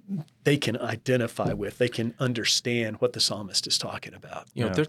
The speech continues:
Speaker 2: there's a lot of usage in this. Um, you know, "Will you forget me forever? Will you hide your s-, face from me?" Um, there are, there are a lot of, there's a lot of background to those,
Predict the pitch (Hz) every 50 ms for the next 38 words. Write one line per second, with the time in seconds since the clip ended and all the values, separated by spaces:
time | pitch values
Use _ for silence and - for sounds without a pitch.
0 | - _ _ - 151 160 - - 139 117 107 104 104 123 123 113 85 - 98 95
1 | 98 104 - - - 90 85 - - - - - - _ _ _ _ _ _ _
2 | _ - 117 107 101 98 98 98 95 90 90 - - - - - - 113 104 98
3 | 92 92 92 95 95 92 - _ _ _ _ _ _ _ _ _ _ _ _ _
4 | _ _ _ _ _ _ _ _ _ _ _ - - 110 107 107 - _ 120 117
5 | 117 120 123 123 - - - 98 - - - - - 110 - - - 95 90 90
6 | 92 95 92 95 92 92 - - _ _ _ _ _ _ _ _ _ - 113 107
7 | 95 - - - - - 123 - 107 - 117 104 - - - 113 - - - 107
8 | 98 98 98 - - - 101 95 90 90 87 87 85 - - - _ _ _ -
9 | - - - - _ _ - 104 107 101 98 98 98 101 - - _ _ _ _
10 | _ _ _ _ _ _ _ _ _ _ _ _ _ _ _ _ _ _ _ _
11 | _ _ _ _ _ _ _ _ _ _ _ _ _ _ _ _ _ - 147 160
12 | 160 160 151 131 113 - - - 151 143 156 139 131 123 117 110 113 113 117 123
13 | 131 135 147 156 156 151 123 117 - 120 120 110 107 95 101 117 131 170 175 -
14 | - 110 110 113 113 - - 110 101 92 90 87 85 87 - - 104 92 95 92
15 | 85 82 - 57 - - - -